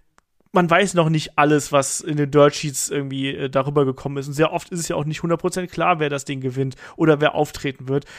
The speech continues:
Und das ist nochmal so ein bisschen wie früher. Da wusste man, hat man auch keine Ahnung von nichts gehabt. Jetzt weiß man ein bisschen mehr, aber es gibt trotzdem im Rumble-Match immer viel mehr Unwägbarkeiten, als man das normalerweise hat. Und deswegen ist das doch, ähm,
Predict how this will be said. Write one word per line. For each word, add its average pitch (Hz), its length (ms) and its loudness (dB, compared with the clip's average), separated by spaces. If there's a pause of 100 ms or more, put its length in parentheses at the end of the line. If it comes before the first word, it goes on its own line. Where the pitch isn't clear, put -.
(240)
Und 156 220 -2 (160)
das 185 140 6
ist - 60 -6
nochmal 359 180 0
so 330 80 -2
ein - 20 -2
bisschen 320 220 0
wie 262 80 0
früher. 233 440 2
Da 147 120 -6 (160)
wusste 254 180 -4
man, 220 80 -4
hat - 100 -12
man 247 80 0
auch 247 120 0
keine 196 180 2
Ahnung 185 180 -2
von 170 140 -2
nichts 202 180 -6
gehabt. 131 280 -4
Jetzt 151 180 -8
weiß 175 180 0
man 185 100 0
ein - 20 -4
bisschen 165 260 -6
mehr, 170 220 0 (260)
aber 151 160 4
es 151 100 4
gibt 147 140 -6
trotzdem 160 380 -2 (240)
im 151 160 0
Rumble-Match 160 460 2
immer 165 180 -2
viel - 180 -6
mehr 151 180 -2
Unwägbarkeiten, 135 760 -4
als 127 140 -8
man 127 80 -8
das 117 100 -14
normalerweise 120 560 -12
hat. 113 100 -20
Und - 80 -18
deswegen 120 380 -10 (500)
ist - 180 2
das 156 140 4
doch, 123 240 -2 (340)
ähm, 117 200 -8